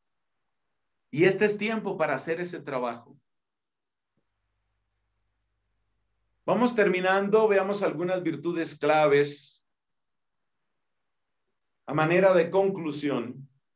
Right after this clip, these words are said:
¿qué necesitamos entonces? Pues muchas cosas.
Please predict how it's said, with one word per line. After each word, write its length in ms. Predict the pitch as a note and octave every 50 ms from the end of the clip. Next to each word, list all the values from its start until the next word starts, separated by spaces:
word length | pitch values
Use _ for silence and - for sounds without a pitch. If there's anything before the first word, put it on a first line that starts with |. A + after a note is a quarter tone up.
| _ _ _ _ _ _ _ _ _ _ _ _ _ _ _ _ _ _ _ _ _ _ _ _ -
¿qué 120 | F3 G3+
necesitamos 840 | A3+ C4 - G#3 G#3 - - F3 F3 F3+ F#3 F3+ F3+ F3+ F3+ F3
entonces? 680 | E3 D3 D3 D3 D3 D3 C#3 C3 B2+ - - - - - - C3 C3+
Pues 160 | D3+ D3 D3
muchas 380 | E3 F#3 G3 F#3 E3 D#3 - -
cosas. 640 | - D#3 D#3 D3+ D3 C3+ C#3 C#3 - - - _